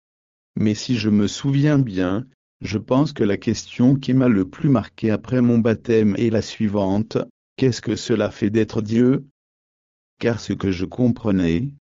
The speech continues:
c'est que lorsque l'on s'entraîne à être des dieux ou à ressembler à Dieu, qu'est-ce que cela fait ? J'ai été baptisé,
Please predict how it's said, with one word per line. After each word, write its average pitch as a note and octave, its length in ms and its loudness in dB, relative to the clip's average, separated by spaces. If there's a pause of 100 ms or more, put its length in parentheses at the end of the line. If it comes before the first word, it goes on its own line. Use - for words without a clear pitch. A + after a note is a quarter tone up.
(100)
c'est G#2+ 200 -4
que - 120 -4
lorsque A#2 440 0
l'on C#3 180 4
s'entraîne A#2+ 580 0
à A2 80 4
être G#2 300 0
des F#2+ 160 0
dieux A2+ 320 2
ou B2+ 120 4
à G#2+ 60 4
ressembler A2+ 600 2
à A#2 80 4
Dieu, G#2 440 2 (320)
qu'est-ce B2+ 240 0
que G#2+ 140 -2
cela A#2 340 0
fait ? A2+ 400 0 (1300)
J'ai F#2 320 2
été G#2 280 0
baptisé, F#2+ 800 -2